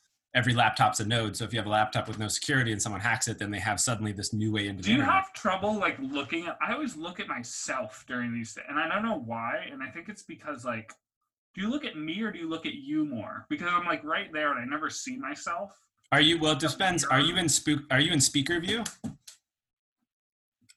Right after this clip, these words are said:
Speaker 1: Are you in the
Speaker 2: Our,
Speaker 1: view
Speaker 2: our
Speaker 1: where
Speaker 2: faces are right next to, yeah, I'm in speaker.
Speaker 1: Are you sure you're not in gallery view where they're the same size?
Speaker 2: Okay. Well, I was in gallery and now I'm in speaker.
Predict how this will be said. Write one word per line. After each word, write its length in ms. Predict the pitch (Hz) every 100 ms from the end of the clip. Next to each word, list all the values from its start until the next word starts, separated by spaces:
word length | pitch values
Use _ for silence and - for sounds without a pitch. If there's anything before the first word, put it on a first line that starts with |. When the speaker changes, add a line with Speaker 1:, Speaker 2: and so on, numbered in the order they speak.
| _
Speaker 1:
Are 80 | 131
you 160 | 151 165
in 80 |
the 80 | 160
Speaker 2:
Our, 80 | 151
Speaker 1:
view 140 | 151
Speaker 2:
our 60 | 147
Speaker 1:
where 60 | 135
Speaker 2:
faces 460 | - 208 220 269
are 140 | 220 156
right 260 | 151 156 131
next 240 | 127 120
to, 100 | -
yeah, 100 | 127
I'm 120 | 110
in 80 | 113
speaker. 440 | 110 107 104 - - - - _ _ _ _ _ _ _ _ _ -
Speaker 1:
Are 60 |
you 80 | 131
sure 180 | 139 151
you're 100 | 143
not 200 | 135 127
in 260 | 131 120 123 131
gallery 460 | 123 123 131 147
view 240 | 139 160 160
where 120 | 127
they're 160 | 113
the 80 | 107
same 240 | 110 123 107
size? 420 | 110 101 139 - _ _ _ _ _ _
Speaker 2:
Okay. 280 | 143 131 107 - -
Well, 120 | 143
I 80 | 143
was 180 | 147 135
in 100 | 127
gallery 400 | 127 120 110 101
and 100 | 107
now 120 | 107
I'm 100 | 107
in 80 | 107
speaker. 460 | - 104 104 98